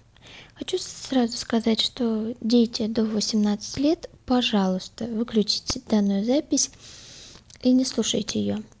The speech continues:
<clears throat> Так, итак, «Пятьдесят оттенков серого» — это эротический роман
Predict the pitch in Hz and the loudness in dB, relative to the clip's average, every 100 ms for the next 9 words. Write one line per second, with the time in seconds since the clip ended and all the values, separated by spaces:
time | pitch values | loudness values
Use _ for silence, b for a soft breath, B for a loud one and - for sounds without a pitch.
0 | _ 294 269 - 302 233 196 B B - | _ 2 2 2 0 0 -4 B B -20
1 | - 240 208 - - - - 190 - - | 0 2 2 -4 -4 -2 0 0 -4 -16
2 | - - - B B B B B B B | -20 -20 -20 B B B B B B B
3 | - - - 320 285 247 220 214 214 - | 0 2 4 2 2 0 0 0 0 0
4 | 240 233 - - - - - - 233 294 | 2 0 -4 -16 -18 -20 -18 -6 -6 -6
5 | - - - 208 208 - - - - 208 | -18 -12 -10 -8 -10 -4 -2 -2 4 4
6 | 208 196 240 277 | 6 4 4 0